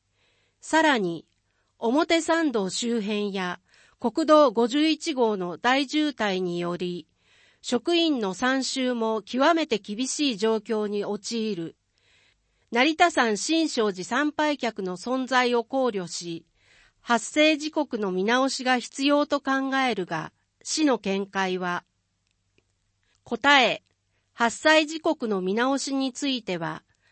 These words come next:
本市の特性として、成田山新勝寺参拝客や成田空港利用客についても考慮する必要があることから、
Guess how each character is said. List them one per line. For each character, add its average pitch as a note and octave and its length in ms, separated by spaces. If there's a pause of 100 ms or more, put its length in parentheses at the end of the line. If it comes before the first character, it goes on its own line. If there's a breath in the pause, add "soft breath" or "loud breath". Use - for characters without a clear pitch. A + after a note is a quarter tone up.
(200)
本 F4+ 260
市 C4 180
の G#3+ 140
特 G3 240
性 A#3 240
と A3 160
し - 200
て、 G3+ 300 (440)
成 B3 260
田 E4 140
山 A#3+ 280
新 D4 280
勝 G#3+ 300
寺 F3+ 120
参 C4 260
拝 C#4 280
客 G3 280
や E3+ 280 (420 soft breath)
成 B3 260
田 E4 160
空 E4 220
港 G3+ 240
利 G3 140
用 D4 200
客 A3+ 300
に F#3 160
つ C4 160
い A#3 140
て - 140
も D#3+ 200
考 D#4 200
慮 C4 220
す G#3+ 140
る F#3+ 120
必 - 260
要 B3 220
が A#3+ 200
あ B3+ 80
る A#3 100
こ F#3 140
と A#3 160
か F#3 160
ら、 E3 220